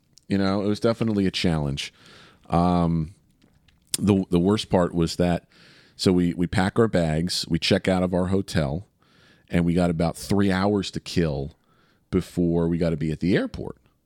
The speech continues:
So we went to, um, a shopping center, which was somewhat barren,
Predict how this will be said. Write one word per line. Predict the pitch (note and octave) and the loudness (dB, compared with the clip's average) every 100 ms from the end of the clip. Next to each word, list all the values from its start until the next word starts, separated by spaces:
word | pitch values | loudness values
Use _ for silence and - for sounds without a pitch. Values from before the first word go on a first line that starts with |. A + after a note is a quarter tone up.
| _ _ _ _ _ - | _ _ _ _ _ -18
So | - - G#2 F#2+ F#2 F2 F2 F2 - _ _ _ - | -8 0 2 2 2 0 0 -4 -8 _ _ _ -2
we | F#2+ F2+ | 0 2
went | F#2 G2 G#2 - | 2 0 -2 -8
to, | - - G#2 F#2 F2+ F2 F2 F2 _ _ _ _ _ _ _ | -6 0 2 4 2 0 -2 -6 _ _ _ _ _ _ _
um, | F2 F2 E2+ E2+ E2 D#2+ E2 | -2 0 0 0 -2 -4 -6
a | - | -4
shopping | - A2 A#2+ G#2 | 0 0 -2 -4
center, | - D#2 D#2 B2 _ _ - | -4 -2 -4 -8 _ _ -6
which | F2+ F2 - | -2 -2 0
was | E2+ E2 - - | 0 0 -6 -4
somewhat | - A#2 G#2+ F2 | -2 0 0 0
barren, | E2+ D2+ D2+ A#2 | 0 0 -2 -4